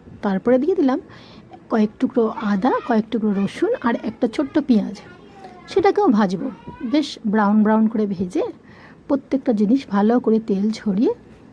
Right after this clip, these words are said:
তেলটাকে ভালো করে ঝরিয়ে আমি একটা বাটিতে তুলে রাখবো। তো এই যে বাটিতে আমি তুলে রাখছি, সেটা আমি ঠান্ডা হতে দেবো। ঠান্ডা হওয়ার পর এটাকে আমি একটু পেস্ট করব। তো এটা আমি ঠান্ডা হতে দিলাম।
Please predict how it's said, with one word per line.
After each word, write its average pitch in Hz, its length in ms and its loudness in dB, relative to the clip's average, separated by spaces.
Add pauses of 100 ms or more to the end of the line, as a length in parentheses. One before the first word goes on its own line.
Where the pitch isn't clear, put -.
(420)
তেলটাকে 220 360 0
ভালো 202 320 0
করে 226 200 0
ঝরিয়ে 196 340 2
আমি 262 180 4 (200)
একটা - 140 -2
বাটিতে 202 340 -2
তুলে 196 220 -6
রাখবো। 247 280 -10 (1300)
তো 269 180 4
এই 262 220 6
যে 381 120 2
বাটিতে 240 340 -2
আমি 302 120 6
তুলে 233 260 0
রাখছি, 226 440 -4 (480)
সেটা 262 260 -2
আমি 269 180 6
ঠান্ডা 240 320 2
হতে 196 220 -2
দেবো। - 200 -16 (760)
ঠান্ডা 214 440 2
হওয়ার 247 220 4
পর 320 220 -4
এটাকে 233 200 -4
আমি 240 100 4
একটু - 240 -4
পেস্ট 196 260 -2 (100)
করব। 240 200 -6 (1040)
তো - 100 -6
এটা 240 140 2
আমি 277 120 6
ঠান্ডা 285 260 2
হতে 302 180 0
দিলাম। 240 240 -2